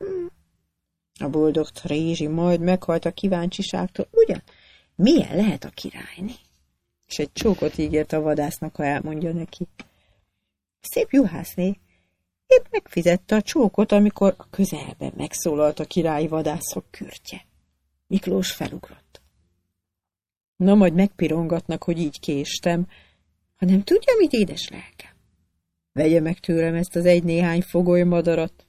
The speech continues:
még egy csókért.” Azzal eltűnt a csinos szőke vadászlegény. Mikor Sándor juhász este hazatért, a felesége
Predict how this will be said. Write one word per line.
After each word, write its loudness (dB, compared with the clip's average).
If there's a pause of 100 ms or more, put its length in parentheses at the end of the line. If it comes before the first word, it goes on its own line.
még -2
egy -8
csókért.” -12 (2000)
Azzal 6
eltűnt 8
a 4
csinos 2
szőke 4
vadászlegény. 2 (1500)
Mikor -4
Sándor 4
juhász -4
este -12
hazatért, -8 (460)
a -20
felesége 0